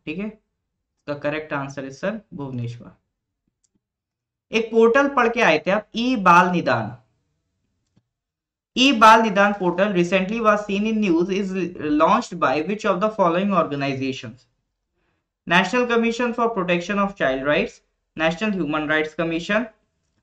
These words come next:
National Commission for Minorities या फिर सर National Commission for Women। करेक्ट आंसर क्या होगा?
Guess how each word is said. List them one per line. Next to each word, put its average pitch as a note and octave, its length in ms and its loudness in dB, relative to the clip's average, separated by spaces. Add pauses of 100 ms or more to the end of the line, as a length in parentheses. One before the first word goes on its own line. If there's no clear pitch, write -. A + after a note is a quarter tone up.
(560)
National F#3 400 -2
Commission G#3 420 -2
for G3 160 2
Minorities C3+ 720 -2 (400)
या F#3+ 300 4
फिर B3 120 0
सर A#3+ 180 -4
National F#3+ 440 -2
Commission E3 440 -4
for G3 200 -4
Women। C#3+ 440 -4
करेक्ट G3+ 300 -4
आंसर F3+ 300 -2
क्या E3+ 180 -2
होगा? A#2 340 -4